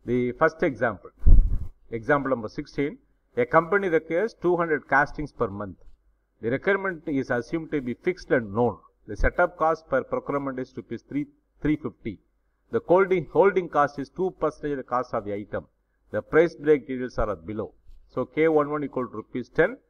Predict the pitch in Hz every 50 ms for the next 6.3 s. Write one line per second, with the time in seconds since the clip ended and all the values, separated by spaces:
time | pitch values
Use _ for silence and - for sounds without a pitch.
0 | _ _ _ _ _ _ - 113 117 117 117 117 113 110 110 _ _ _ - 127
1 | 123 - - 170 165 - 160 151 131 - 127 123 123 107 117 123 120 - - 110
2 | 117 117 107 127 147 147 147 - - 127 123 117 120 113 113 117 165 214 202 123
3 | 113 120 117 - 113 120 117 113 95 85 92 95 90 82 - _ _ _ _ _
4 | _ _ _ _ - 107 104 - - 170 180 180 175 175 165 170 180 170 160 -
5 | 147 143 127 120 117 113 _ - 117 110 - - 110 120 139 139 - 147 147 147
6 | 143 139 - 175 220 277